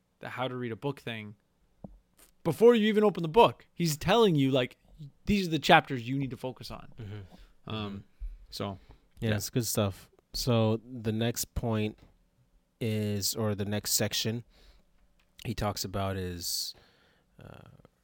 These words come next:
Speaker 2: reading as learning. So learning by instruction versus discovery. And basically,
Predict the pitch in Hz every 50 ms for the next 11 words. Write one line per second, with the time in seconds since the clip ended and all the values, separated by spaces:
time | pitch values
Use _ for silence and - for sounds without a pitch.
0 | _ _ - 98 98 98 120 127 127 117 117 107 107 104 101 104 104 _ _ _
1 | _ _ _ _ _ - 107 104 101 98 95 90 90 87 95 104 104 98 87 82
2 | 76 73 78 85 - _ _ - - - 113 101 95 95 95 101 107 113 110 107
3 | 107 104 104 101 - - - - _ _ _ _ _ - 92 90 110 107 101 98
4 | 101 95 98 95 - - - - - 101 87 - - - - 90 85 82 85 92
5 | 87 85 - - 90 85 - - 87 - - - 98 85 82 87 76 67 71 -
6 | _ _ _ _ _ _ _ _ _ _ - 120 117 123 151 170 160 - 175 -
7 | - 135 123 117 117 120 -